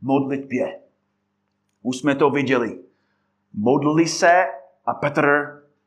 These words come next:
je začal vést. A potřebovali ustanovit nového apoštola.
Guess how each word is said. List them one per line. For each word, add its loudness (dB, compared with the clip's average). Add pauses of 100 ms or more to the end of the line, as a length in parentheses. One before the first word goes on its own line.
(220)
je -14
začal 2
vést. 0 (120)
A -12
potřebovali 2
ustanovit 0
nového 2
apoštola. 0